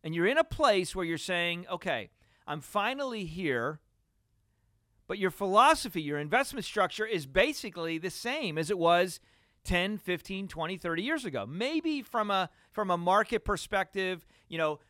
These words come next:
uh, maybe from a large company perspective, regardless of who you're, uh, working with right now, they may say, "Well, let's move the slider so that we have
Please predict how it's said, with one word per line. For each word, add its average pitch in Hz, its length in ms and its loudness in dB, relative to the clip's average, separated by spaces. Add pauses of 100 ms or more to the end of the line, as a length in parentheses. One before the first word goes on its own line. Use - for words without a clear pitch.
(140)
uh, 143 160 -4
maybe 214 280 0
from 233 160 -2
a 170 60 0
large 170 500 2
company 190 360 -2
perspective, 180 600 -4
regardless 143 420 -4
of 156 140 -8
who 175 100 -2
you're, 170 320 -4 (180)
uh, 151 160 -4
working 185 360 2
with 180 200 -2
right 170 160 -2
now, 170 200 0
they 170 100 -2
may 170 180 -4
say, 170 140 -6
"Well, 175 140 -4
let's 277 180 -4
move 254 260 -6
the 233 100 -8
slider 190 480 0
so 185 140 -10
that 180 100 -4
we 170 120 -4
have 160 180 -2